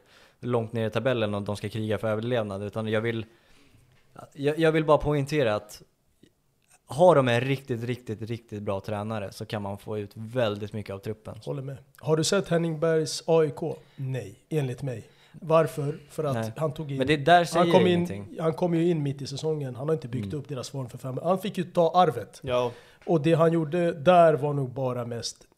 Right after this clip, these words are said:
Speaker 2: psykologiska gre-, grejer.
Speaker 3: Det, det Henning Berg gör när han tar över den här truppen, det tror jag inte många allsvenska tränare som vi har idag skulle klara av.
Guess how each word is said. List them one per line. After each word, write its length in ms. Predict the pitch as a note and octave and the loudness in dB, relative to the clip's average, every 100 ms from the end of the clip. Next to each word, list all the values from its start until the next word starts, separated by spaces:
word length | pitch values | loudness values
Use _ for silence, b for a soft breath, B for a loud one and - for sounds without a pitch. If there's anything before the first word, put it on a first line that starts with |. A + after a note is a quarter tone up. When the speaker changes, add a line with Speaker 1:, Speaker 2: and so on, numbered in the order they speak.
| - | -14
Speaker 2:
psykologiska 680 | - C#3 B2+ D#3 C3+ - G#2 | -10 -8 -4 -4 -4 -8 -10
gre-, 220 | G#2+ A2+ - | -14 -14 -8
grejer. 180 | D3+ | -4
Speaker 3:
Det, 120 | D3 D3+ | 0 2
det 180 | D#3 | 4
Henning 340 | D3+ D#3+ D#3 D#3+ | 4 4 0 4
Berg 320 | F3+ E3 B2+ | 6 6 2
gör 260 | A#2 A#2+ B2+ | 2 2 0
när 120 | B2+ | -2
han 120 | B2 | -2
tar 120 | C3 | 2
över 180 | C3+ B2 | 2 2
den 100 | A#2+ | 0
här 80 | B2 | -4
truppen, 360 | - C#3 A#2 B2 | -6 -10 -10 -8
det 100 | C3 | -8
tror 220 | - D#3 | 0 0
jag 80 | C#3+ | 2
inte 140 | C#3+ | -2
många 260 | C#3 C#3 C3 | -4 -2 0
allsvenska 500 | B2+ - C#3 C3 B2+ | -2 -2 -6 -4 -6
tränare 380 | C#3 B2+ B2+ | -4 -4 -6
som 120 | A#2+ B2 | -8 -6
vi 60 | |
har 140 | B2 B2+ | -4 -2
idag 260 | C3+ B2 A2 | -2 -4 -4
skulle 220 | B2 A#2 | -10 -10
klara 380 | C3+ A#2+ A#2+ A#2+ | -6 -4 -2 -2
av. 180 | A2+ | -6